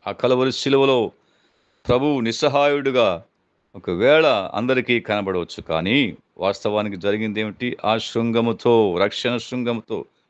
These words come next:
శృంగముగా ఉన్న మన ప్రభువైన యేసుక్రీస్తు ఆ కొమ్ముతో, ఆ శృంగముతో, ఆ సాతానునితో ఓడించాడు, వాడిని పొడిచాడు, వాడి తలను చితుగా కొట్టాడు. ఆ రక్షణ శృంగము మనకు విజయానికి సూచనగా ఉంది.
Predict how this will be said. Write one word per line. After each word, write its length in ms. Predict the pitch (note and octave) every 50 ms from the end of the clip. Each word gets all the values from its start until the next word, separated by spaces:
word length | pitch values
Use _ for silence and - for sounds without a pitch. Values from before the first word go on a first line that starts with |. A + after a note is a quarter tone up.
| _ -
శృంగముగా 440 | - B2+ B2+ B2+ B2+ B2+ B2 B2+ B2+
ఉన్న 180 | B2+ B2+ B2+
మన 160 | B2+ B2+ C3 B2+
ప్రభువైన 320 | A2 B2+ B2 B2 B2+ B2
యేసుక్రీస్తు 1040 | A#2 G2+ E2+ - - - - - _ - - - _ _ _ _ _ _ _ - -
ఆ 80 | G#2
కొమ్ముతో, 880 | G#2 - _ _ _ - C3 C#3 D3+ D3+ D3+ - - A2 F2+ D#2 D2 -
ఆ 120 | - G#2+ A2+
శృంగముతో, 960 | A2 _ _ _ - - - C3 C#3 D3 C#3+ D3+ D3 C3 G#2 - - - - _ _ _ _ _ _ _ _ _ _ -
ఆ 20 | -
సాతానునితో 1300 | - - - G2+ G#2+ B2+ C3 - C#3 C3 B2+ B2+ B2 A#2+ A2+ G#2+ F#2+ - - G#2+ G2+ G2 F#2 F2 E2
ఓడించాడు, 760 | D#2+ G2+ A#2 C3+ D3+ D#3+ C3 A2 F#2+ - - - C#2+ C#2 D2+
వాడిని 360 | D#2 E2 E2 F#2 G2 F#2 F#2 -
పొడిచాడు, 800 | - - - C3+ D3 E3 D3 - - G#2+ F2+ E2 D#2+ E2 F2 _ _ _ _ _ -
వాడి 160 | - F#2 F#2 F2+ - _ -
తలను 400 | A2 A2+ B2+ B2+ C3+ C#3 - - _ _ _ _ _ - - -
చితుగా 440 | B2 - D3 D3 D3+ D3+ E3 - - - _ _ _ _ _ _ -
కొట్టాడు. 460 | - C#2+ - - - - C#2+ - - _ _ _ _ _ _ _ _ _ _ _ _ _ _ _ _ _ _ _ _ _ _ _ - G2+
ఆ 160 | G#2+ A2+ A2+
రక్షణ 360 | A2 A2+ - - - - A#2
శృంగము 440 | G#2+ - - A#2+ A2+ A2 A2+ A2+ A2+
మనకు 280 | A2 A2+ A2 G#2+ F#2 G#2
విజయానికి 540 | F#2 G#2 G#2 A2 A#2+ A#2+ A#2 A2+ A2+ A#2+
సూచనగా 540 | A#2 - B2+ A2+ - - D#2+ - - - - -
ఉంది. 160 | - A#1